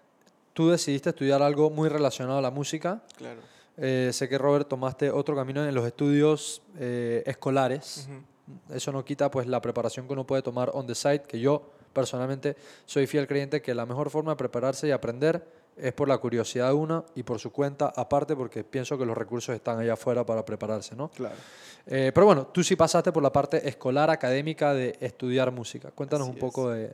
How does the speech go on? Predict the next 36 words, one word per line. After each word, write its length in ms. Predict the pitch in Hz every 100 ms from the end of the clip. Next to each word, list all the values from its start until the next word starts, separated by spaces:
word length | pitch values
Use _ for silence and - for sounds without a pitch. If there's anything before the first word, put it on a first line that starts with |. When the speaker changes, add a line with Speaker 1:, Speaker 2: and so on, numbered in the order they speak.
| -
Speaker 1:
de, 80 | 113
de, 140 | - - -
de 160 | 120
eso. 200 | 113 - - - _ _ _ _ _ _ -
Speaker 2:
Bueno, 420 | 147 160 175 185 - - - - - - - - _ _ _ _ - _ _ _
está 200 | 151 160
cool. 340 | 180 170 160 160
<laughs> 60 | - - - 190 - - - -
Eh, 260 | - 147 143
fueron, 400 | 147 160 170 170 - -
ok, 160 | 127 127
fueron 240 | 127 143 156
unos 240 | 165 165
años 260 | 165 160 156
bien 180 | 160 151
particulares 720 | 156 147 123 131 127 135 143 - _ _ _ - 127
y 100 | 120
casualmente 520 | 123 123 127 135 139
hoy 100 | 147
lo 100 | 143
estaba 220 | 143 151
pensando, 580 | 143 117 - 117 120 123 - _ - - _
porque 340 | - 123 113 123
en 120 | 120
realidad 320 | 120 123 123
es 80 | 131
como 240 | - 147
un 140 | 131 127
tiempo 360 | 156 151 151
de 120 | 151 127
mi 140 | 123
vida 240 | 123 127
en 100 | 139
el 80 | 143
que 120 | -
yo 240 | 123 120